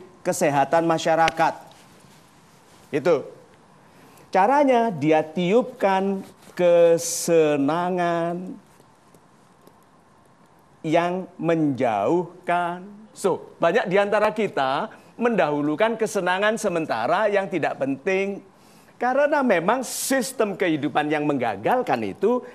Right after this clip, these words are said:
menaruh kesenangan, ditambah dengan kebencian kepada yang baik.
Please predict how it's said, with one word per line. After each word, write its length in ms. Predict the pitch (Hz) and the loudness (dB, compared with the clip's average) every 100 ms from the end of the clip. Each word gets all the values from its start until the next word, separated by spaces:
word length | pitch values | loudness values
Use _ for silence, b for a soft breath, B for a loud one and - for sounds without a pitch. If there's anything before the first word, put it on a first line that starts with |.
| B | B
menaruh 680 | 190 233 208 117 101 190 | 0 2 2 -2 0 -2
kesenangan, 1200 | 190 214 226 - 208 208 151 87 82 92 147 156 107 - - - | -2 0 0 0 -2 -2 -2 -6 -8 -2 0 0 -4 -12 -20 -8
ditambah 460 | 135 139 131 143 208 | -6 -2 -2 0 0
dengan 380 | 156 139 190 | 0 0 0
kebencian 720 | 220 269 190 160 143 139 143 175 | 0 0 2 -2 -4 -4 -2 -2
kepada 320 | 175 156 147 | -2 -2 0
yang 180 | 147 147 | -2 0
baik. 500 | 139 170 175 175 | 0 2 0 -6